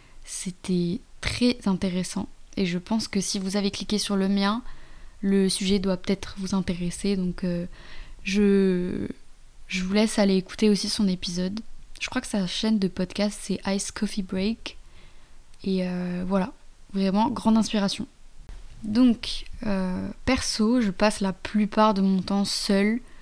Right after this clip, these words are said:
à me balader seule, à aller manger seule, même au restaurant, ou pas d'ailleurs, dans les fast-food ou peu importe. J'aime bien aller travailler au café seule, à faire les courses ou faire les magasins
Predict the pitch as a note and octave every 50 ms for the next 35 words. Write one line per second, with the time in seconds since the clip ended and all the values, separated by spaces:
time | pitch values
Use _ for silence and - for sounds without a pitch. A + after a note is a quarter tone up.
0 | - - - - G3+ F#3+ F#3 F#3 F3+ E3+ F#3+ F#3+ F#3+ F#3+ F#3 F3 G3 F#3+ F3 -
1 | - - G#3 G3 G3 G3 G3 G3 F#3 F3 - - G3 F#3+ F#3+ G3 G#3 G3+ G3 F#3+
2 | F#3+ F#3 F3+ G3 G3+ - - - F#3 F#3 G#3 G#3 F#3+ F3+ F#3 F#3+ F#3+ F3 E3 F3+
3 | F3+ - - G3 F#3 F#3 F#3+ G#3 - - - - - - - - A3+ F#3+ - F3+
4 | F3+ G3+ - - - F3+ F3 F3+ - - - - - F#3+ F#3 F3 - F#3+ F3+ -
5 | - - - F#3+ F#3+ F#3+ F3+ - - F#3 F3+ E3+ - F#3 - - - - - -
6 | - - - - - - - - - - - - - - - - - - - -
7 | - - - - F3+ F#3 F#3+ G3 - - G#3+ G3 F3+ E3+ - - - - G3+ G3
8 | F#3+ F#3+ G3 G3+ G#3 G3 F3+ - - - F#3+ F3 - - G3+ A3 C4 - - -
9 | - - G3 F#3 F#3+ A#3 A#3+ - - - - - - - - - - - - -
10 | - - - F#3+ - - F#3+ F3+ F3+ E3+ - - - - A#3+ A#3+ A3+ - - -
11 | - - - - - - - - - A3 F#3+ - - F#3+ F#3 F3+ F3 E3+ E3+ F3
12 | F3+ F3 F3+ F3 E3 - F3 F#3